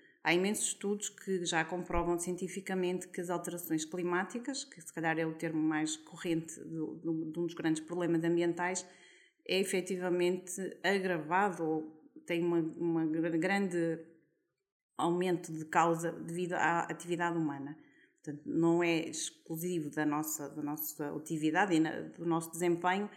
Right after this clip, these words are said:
mas é bastante agravado pe-, por essa forma de viver, principalmente no mundo mais desenvolvido, nos países mais desenvolvidos. Portanto,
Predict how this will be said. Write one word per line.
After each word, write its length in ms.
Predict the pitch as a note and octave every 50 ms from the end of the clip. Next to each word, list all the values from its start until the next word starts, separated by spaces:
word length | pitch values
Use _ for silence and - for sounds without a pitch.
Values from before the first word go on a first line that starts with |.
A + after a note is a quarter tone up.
| - - - - _ _ _
mas 500 | - E3+ F3 F3 F3 F#3 F#3 F3+ - - -
é 160 | - F3 F3
bastante 600 | D#3+ E3+ E3 E3 - F3+ F3 F3 E3+ E3+ - -
agravado 580 | - E3+ E3 E3 D#3+ D3+ D#3+ E3+ E3 E3 D#3+ E3+ D#3+ - -
pe-, 220 | F3+ E3+ E3+ - - - - -
por 80 | -
essa 560 | F3+ E3+ E3 E3+ - - - E3 D#3 D3+ D#3 D#3
forma 300 | - F#3 E3+ E3 E3+ E3+
de 240 | E3 E3 E3 E3 D#3+ D#3+ E3
viver, 480 | D#3+ E3+ D#3+ D#3 D#3 D#3 D3 D3+ - - - - _ _ _
principalmente 560 | E3 E3+ E3 F3 D#3+ D#3 E3 E3+ E3 E3+ E3+
no 140 | F3 F3 F3
mundo 600 | E3+ D#3+ D#3+ E3 E3 D#3+ E3 E3 D#3 - - -
mais 220 | - D#3 D#3 D#3 D3+
desenvolvido, 500 | D3+ D#3+ E3 D#3 D#3 D3+ D3 - A3 A#3
nos 120 | G#3+ -
países 240 | - - E3 E3 E3
mais 220 | F3 E3 E3 E3+
desenvolvidos. 640 | D#3+ E3+ E3 D#3+ D#3+ D#3 D3 - - - - - - _ _ _ _ _ _ _ _ _ _ _ _ _ _ _ _
Portanto, 260 | - E3 C#3 - -